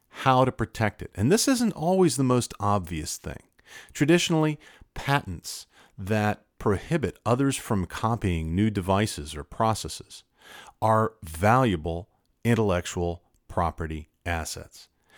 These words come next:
Copyrights may do the same for creative endeavors like books or music or software even.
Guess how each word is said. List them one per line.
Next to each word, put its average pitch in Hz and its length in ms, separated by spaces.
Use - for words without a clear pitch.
Copyrights 139 920
may 117 120
do 127 200
the 131 160
same 127 580
for - 200
creative 101 640
endeavors 113 640
like 87 240
books - 580
or 123 140
music 135 580
or 87 80
software 95 720
even. - 240